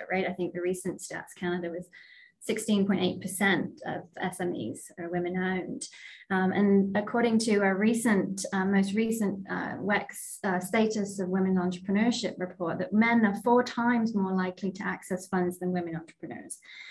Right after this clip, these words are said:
Um, and women's business and interests are often perceived to be riskier because they're smaller and they ma-, may value sustainability and social goals over profit. Um, so we wanted to kinda take a look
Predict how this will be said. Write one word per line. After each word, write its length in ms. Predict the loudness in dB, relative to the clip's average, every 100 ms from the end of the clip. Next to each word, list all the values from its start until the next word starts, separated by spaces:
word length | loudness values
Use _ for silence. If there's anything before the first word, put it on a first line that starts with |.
| -20 -20 -6 2
Um, 240 | 6 6
and 160 | 8 8
women's 300 | 10 8 6
business 320 | 4 2 2
and 240 | 0 0 0
interests 480 | -2 -2 -8 -4
are 220 | -2 -2 0
often 340 | -2 -2 -2
perceived 480 | -2 -4 -2 -2 -2
to 60 | -2
be 140 | 0
riskier 600 | 0 -2 -2 -2 -2 -4
because 320 | -6 -4 -4
they're 120 | -6 -14
smaller 800 | -2 2 4 4 2 2 -2 -8 _
and 260 | 2 4 6
they 120 | 6
ma-, 180 | 4 2
may 320 | 0 2 4 4
value 380 | 4 4 4 2
sustainability 1040 | -2 2 4 4 6 4 4 2 -2 0
and 120 | -2
social 480 | -2 0 0 0 -2
goals 480 | -2 -2 -2 -4 -4 -2
over 340 | 0 0 -2
profit. 720 | -4 -6 -8 -6 -6 -6 -6 -10 -18 -18 -20 _ _ _
Um, 220 | 6 6
so 160 | 8 6
we 80 | 8
wanted 280 | 10 10 8
to 120 | 2
kinda 240 | 4 2
take 400 | 2 -2 -2 -4 0
a 100 | 4
look 460 | 6 6 4 0